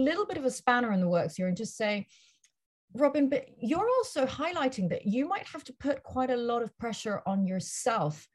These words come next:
as a parent to ask for these things. How do we sort of almost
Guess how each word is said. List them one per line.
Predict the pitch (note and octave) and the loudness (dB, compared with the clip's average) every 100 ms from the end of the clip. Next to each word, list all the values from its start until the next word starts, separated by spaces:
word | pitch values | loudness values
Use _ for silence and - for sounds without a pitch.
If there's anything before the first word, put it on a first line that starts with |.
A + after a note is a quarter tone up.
| _ _ - | _ _ -4
as | F#3+ F#3+ | -2 -2
a | |
parent | - B3 A#3+ F3+ - | -2 2 2 2 -2
to | - - - | -8 -12 0
ask | G#3+ A3 - - | 4 4 2 -8
for | - D#3+ | -4 -2
these | D#3 C#3+ C3+ - | 0 -2 -4 -8
things. | C#3 G2+ F2+ - | -8 -6 -8 -12
How | - - C4+ D4 F#4 - | -14 -6 -2 -2 -2 -8
do | D#4+ | -8
we | D#4+ D4+ | -6 -6
sort | - C#4 | -4 -2
of | B3+ - - _ - _ _ | -2 -4 -20 _ -20 _ _
almost | - B3+ C4+ | 6 8 8